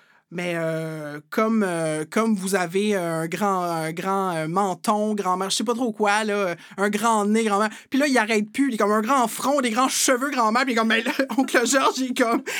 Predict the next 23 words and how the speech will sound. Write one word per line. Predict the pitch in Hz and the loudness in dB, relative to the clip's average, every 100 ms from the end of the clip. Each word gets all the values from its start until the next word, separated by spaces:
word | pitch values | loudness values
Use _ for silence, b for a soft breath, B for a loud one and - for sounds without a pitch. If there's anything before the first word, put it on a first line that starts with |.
| B | B
il | 208 226 | -2 -2
est | 220 | -2
pissed | 214 277 269 - - | -2 0 0 0 0
off, | 349 - 247 254 294 - | 0 0 0 0 0 0
<laughs> | |
il | 254 | 0
le | |
prend | - 226 220 | 0 -2 -2
vraiment | 208 208 240 | 0 0 0
personnel. » | 226 202 - 196 208 240 269 B B - | 0 -4 -4 -2 0 -2 -2 B B -4
Il | 262 | -2
est | - | 0
comme, | 262 233 226 | 0 0 2
euh, « | 220 214 | 2 2
Voyons, | 277 392 381 453 440 311 | 2 2 2 2 0 0
euh, | 254 247 240 240 | 0 2 2 0
calme-toi. » | 262 302 330 269 | 0 -2 -2 -2
En | 208 | -4
tout | 208 | -4
cas, | 170 B B B B B B B B B B | -8 B B B B B B B B B B
c'est | - - 311 330 | -2 0 0 0
très | - 233 202 | 0 0 0
drôle. | 196 175 175 180 180 185 190 | -2 0 0 0 0 0 -2